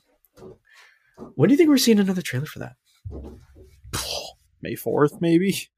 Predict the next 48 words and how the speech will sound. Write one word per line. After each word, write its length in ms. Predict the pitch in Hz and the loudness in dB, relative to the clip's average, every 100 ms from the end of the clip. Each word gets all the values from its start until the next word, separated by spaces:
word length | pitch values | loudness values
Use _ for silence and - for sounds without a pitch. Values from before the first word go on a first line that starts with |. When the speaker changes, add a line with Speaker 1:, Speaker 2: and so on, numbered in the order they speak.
| _ _ _ _ _ _ _ _ _ _ - | _ _ _ _ _ _ _ _ _ _ -2
Speaker 1:
Oh, 260 | 104 95 - | 0 0 -4
that's 160 | 101 | -6
a 20 | |
good 140 | - 95 | -8 -12
call. 260 | - - _ _ - | -14 -16 _ _ -10
Yeah, 160 | 92 - - - | -8 -8 -12 -6
May 60 | |
the 60 | 104 | -6
fourth 260 | - 104 - | -4 -6 -6
is 100 | 101 | -6
actually 260 | 95 104 | -6 -6
really, 300 | 101 101 98 _ _ - - - - | -6 -6 -8 _ _ -18 -18 -14 -8
that's 120 | 110 | -6
a 40 | |
very 180 | 98 98 | -6 -4
solid 640 | - 104 101 - - - - _ | 0 2 0 -2 -8 -16 -20 _
answer. 380 | 113 98 - 104 - - | -8 -4 -4 -4 -8 -10
Speaker 2:
<laughs> 520 | - 196 214 208 202 - | -8 -8 -8 -8 -8 -6
I'd 160 | 160 | -6
say 200 | - 170 | 0 0
May 240 | 139 127 131 | 2 0 0
fourth, 380 | - 123 135 - | -2 -2 -2 -2
probably 280 | 120 127 | -4 -2
after, 340 | 123 - 127 117 | -2 -4 -4 -2
like, 180 | 113 113 | -2 -4
Moon 320 | 117 120 131 | -4 -2 -2
Knight 220 | 135 143 | -2 -4
gets 200 | 143 - | -6 -4
done. 400 | 147 147 151 147 - - | 0 2 2 0 -2 -4
Um, 420 | - 55 - - - | 0 0 -2 -8 -6
but 280 | - - - - | 0 0 -2 -8
we 200 | 123 113 | -4 -2
won't 220 | - - | -4 -4
see 120 | - | -4
much 260 | 73 - - | -2 -6 -6
after 220 | - - | -6 -4
that 240 | - - - | -6 -6 -6
then. 240 | - 143 - | -8 -10 -4
It's 280 | 123 117 - | -2 0 -2
too 240 | - 165 | 2 2
much 260 | 135 117 - | 4 2 0
ending 420 | 120 120 113 110 - | -2 0 -2 -4 -4
around 260 | 104 92 | -2 -2
that 160 | 95 - | -4 -6
time 300 | - 113 - | -6 -6 -6
then, 220 | - - 185 | -8 -8 -8
'cause 260 | - - | -8 -4
then 340 | 110 110 104 | -4 -4 -6